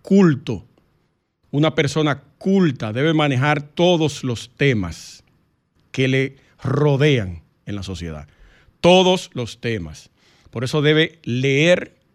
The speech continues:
culturizarse, prepararse en diferentes áreas, porque no solamente puede manejar una sola, eh, tiene que manejar una sola, puede manejar diversas áreas. Esa es la ventaja del arquitecto, esa,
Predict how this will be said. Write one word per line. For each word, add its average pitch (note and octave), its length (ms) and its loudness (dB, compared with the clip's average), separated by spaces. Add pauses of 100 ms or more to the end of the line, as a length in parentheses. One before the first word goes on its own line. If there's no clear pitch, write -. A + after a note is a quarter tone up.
(300)
culturizarse, E3+ 880 0
prepararse D3+ 840 0
en B2+ 80 -4
diferentes B2 500 -6
áreas, A#2 220 -4
porque A2+ 220 -8
no A#2+ 80 -8
solamente C3+ 580 -2 (880)
puede E3 260 4
manejar C#3+ 380 0
una C#3+ 140 -4
sola, G#2 300 -10 (880)
eh, B2+ 120 -6
tiene F3 360 2
que C#3+ 100 -2
manejar C3+ 300 -4
una C3+ 140 -8
sola, A2 200 -10
puede E3 340 0
manejar C#3+ 400 -2
diversas C#3+ 600 -4
áreas. F2 420 -16 (260)
Esa A#2 180 -8
es C#3+ 40 -2
la D3+ 120 0
ventaja C#3+ 520 -2
del C3+ 120 -4
arquitecto, F#2 580 -10 (1040)
esa, B2+ 580 2